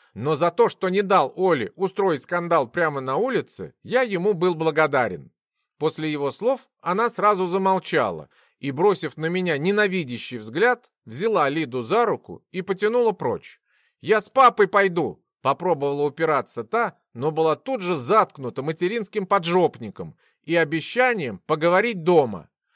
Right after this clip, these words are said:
Для меня ситуация была так себе еще и тем, что для Ольги я, похоже, больше ничего не значу. Я хотел поговорить с ней. Похоже, это бесполезно. Тем более после сегодняшнего происшествия.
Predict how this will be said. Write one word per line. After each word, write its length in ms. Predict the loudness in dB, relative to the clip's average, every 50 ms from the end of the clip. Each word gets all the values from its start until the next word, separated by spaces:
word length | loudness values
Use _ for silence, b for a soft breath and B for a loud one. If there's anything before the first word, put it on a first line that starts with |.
| _ _ _ _ _
Для 200 | -8 -4 -4 -2
меня 260 | -2 -2 -2 -2 -4
ситуация 680 | -4 -4 -6 -6 -2 0 0 0 0 -2 -4 -4 -4 -2
была 240 | -2 -2 -2 -2 -2
так 300 | 2 2 4 2 2 0
себе 300 | -6 -8 -4 -4 -4 -4
еще 260 | -4 -6 -6 -4 -4
и 120 | -4 -4 -6
тем, 380 | -6 -2 0 0 0 0 -4 _ _ _ _ _
что 280 | -20 -12 -6 -4 -4 -2
для 220 | 0 0 2 2
Ольги 520 | 4 4 4 2 2 0 -4 -12 -12 -14 _ _
я, 180 | -4 -2 -2 -2
похоже, 480 | 0 -2 -4 -2 0 -2 -2 0 -2 -4
больше 400 | -2 0 0 0 -2 -4 -8 -8
ничего 380 | -8 -8 -6 -4 -2 0 0
не 120 | 0 -2 -4
значу. 580 | -4 -2 -2 -2 -2 -4 -6 -10 -18 -20 -20 _ _ _ _ _ _ _ _ _
Я 200 | -8 -4 -4 -4
хотел 420 | -2 -4 -4 -4 -4 -6 -6 -6
поговорить 600 | -6 -8 -10 -8 -4 -4 -2 -2 -2 -4 -6 -8
с 80 | -12 -14
ней. 280 | -14 -14 -14 -16 -18 _ _ _ _ _ _ -4
Похоже, 460 | -4 -4 -2 -2 -2 -2 0 2 0
это 180 | 0 0 -2
бесполезно. 880 | -4 -4 -4 -4 0 2 2 2 2 2 -2 -2 -4 -10 -14 -16 -18 _ _ _ _ _ _ _ _ _ _
Тем 280 | -4 -4 -4 -2 -2
более 300 | 0 0 0 0 0 -2
после 380 | -2 -2 -2 -2 -2 -2 -4 -4
сегодняшнего 760 | -2 -2 0 4 4 4 2 2 -2 -6 -4 -4 -4 -4 -4
происшествия. 880 | -2 -2 -2 -2 -2 -4 -4 -4 -4 -4 -6 -10 -14 -16 -18 -18 -20